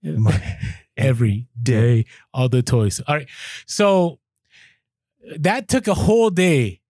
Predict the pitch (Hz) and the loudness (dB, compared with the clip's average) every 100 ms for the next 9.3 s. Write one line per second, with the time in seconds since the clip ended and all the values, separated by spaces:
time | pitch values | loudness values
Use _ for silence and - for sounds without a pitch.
0 | - 180 160 165 165 - 170 127 147 135 | -4 0 2 4 2 2 0 0 0 2
1 | 127 123 123 139 131 117 98 131 147 160 | 2 -2 -2 0 2 0 -2 0 0 2
2 | 165 185 196 233 196 220 185 151 160 135 | 2 4 2 2 2 2 0 2 2 0
3 | 151 143 139 127 _ _ _ _ _ _ | 2 4 4 0 _ _ _ _ _ _
4 | _ _ - 151 190 262 233 202 165 180 | _ _ -2 2 2 2 2 0 2 2
5 | 170 147 147 143 135 135 143 135 139 127 | 4 4 4 4 2 2 2 2 4 2
6 | 127 104 - 127 127 113 107 101 92 - | 0 -2 -2 0 0 0 -2 -4 -8 -2
7 | 131 139 131 123 143 135 127 123 139 147 | 0 2 2 2 2 0 -2 0 0 2
8 | 180 196 196 202 190 151 202 156 120 160 | 2 2 2 2 2 2 4 4 2 0
9 | 156 165 202 | -4 -2 0